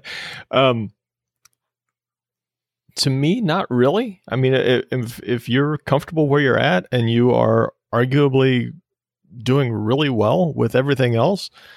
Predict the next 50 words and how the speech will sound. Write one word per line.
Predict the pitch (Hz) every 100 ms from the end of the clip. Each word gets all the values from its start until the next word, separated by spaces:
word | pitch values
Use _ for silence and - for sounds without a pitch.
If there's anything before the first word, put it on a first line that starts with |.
| - - _ _ _ _
man, | 135 143
keep | 185 180
going | 175 156
down | 135 160
the |
path | - 131 156
that | -
you're | 110 110
on, | 135 135
get | 101 127
mortgage | 117 131 120 -
free, | - 123 131
and | 110 104
then | 104 107
start | 104 - 104 120 - _ _
using | 120 110 110 104
that | 98
freed | - 101
up | 98
cash | - 92 95
flow | - 92
to | 90
do | 92 95
all | 87
the | 90
other | 87 85
stuff. | - 90 -
He's, | 131 -
it's | 147 -
not | 101 104
gonna | 104 95
be | 92
long. | 90 92 92 101
If | 95
he | 135
wanted | 143 117
to | 92
focus | - 104 104 98
on, | 98 90 90 - _ _ _ _ _ -
um, | 95 92 82 90 - _ _ _ _ _ _
getting | 123 98
that | 95
mortgage, | 85 95 95 90 - - -
uh, | 98
taken | 92 95 87
care | - 101
of, | 87
he | 85
could. | - 135 98 92
And, | 90 98 95 156